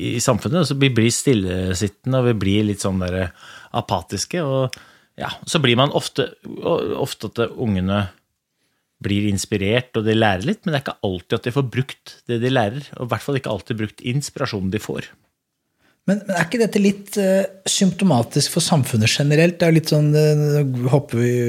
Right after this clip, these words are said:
Speaker 2: vi er vel i gang med episoden, så vidt jeg vet. Eh, <laughs> men dette gjelder voksne også, fordi jeg tror at det å ha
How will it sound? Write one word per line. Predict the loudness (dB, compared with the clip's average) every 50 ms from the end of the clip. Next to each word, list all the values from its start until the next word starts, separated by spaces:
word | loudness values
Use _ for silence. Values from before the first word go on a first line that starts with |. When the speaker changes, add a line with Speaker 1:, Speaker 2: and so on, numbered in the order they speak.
| 0 0 0 0 -2 0 2
Speaker 2:
vi | 2 4
er | 4
vel | 4 4
i | 4
gang | 2 2
med | 2 2 2
episoden, | 2 4 4 4 4 2 2
så | 0 0 0
vidt | -2 -2 0 0 2
jeg | 2 4 2 4 2
vet. | 2 2 0 -4 -14 -18 -18 -18 -16 -18 -18 -10 _ 0
Eh, | 2 4 6 6 6 6 4 2 0 2
<laughs> | 2 4 6 6 6
men | 8 8 6 6 4 0 -4 -16 -18 -20 -20 -20 _ _ _ -2
dette | -2 -2 0 0
gjelder | 2 2 2 2 0
voksne | 0 -2 -4 -2 -2 -2
også, | -2 0 0 -2 -2 -4 -8 -12 -20 -18 -6
fordi | -2 0 0 2 2 2 2
jeg | 0 0 0
tror | 2 2 4 4 4 4 4 4 4 2
at | 0 0 -2 -6 -6 -6 -6 -10 _ _ _ _ _ _ _ _ _ _ _ _ _ _ _ _ _ _ _ _ _ _ _ _ -10
det | -4 2 4 4 4
å | 4 2
ha | 2 2 4 6 6